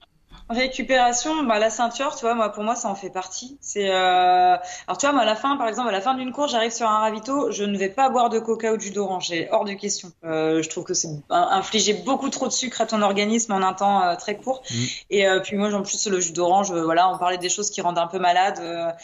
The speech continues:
Speaker 1: moi, après une course comme ça, quand t'as l'estomac un peu, euh, quick,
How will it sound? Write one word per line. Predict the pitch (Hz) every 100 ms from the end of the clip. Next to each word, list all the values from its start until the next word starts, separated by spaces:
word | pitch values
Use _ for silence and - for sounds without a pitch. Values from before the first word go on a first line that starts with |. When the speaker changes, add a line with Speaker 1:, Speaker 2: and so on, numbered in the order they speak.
| - -
Speaker 1:
moi, | 202
après | 208 214 214
une | 208
course | 247 -
comme | 214 202
ça, | 226
quand | 220 202
t'as | 196
l'estomac | 190 202 202 202
un | 196
peu, | 202 208 196
euh, |
quick, | 196 262 254 -